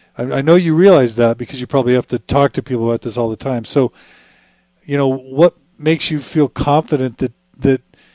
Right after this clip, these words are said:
you could make headway here? And, you know, what's your ultimate realistic dream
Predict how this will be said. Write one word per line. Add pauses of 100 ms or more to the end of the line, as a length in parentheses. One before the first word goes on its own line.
(260)
you
could
make
headway
here?
And, (480)
you
know,
what's
your
ultimate
realistic
dream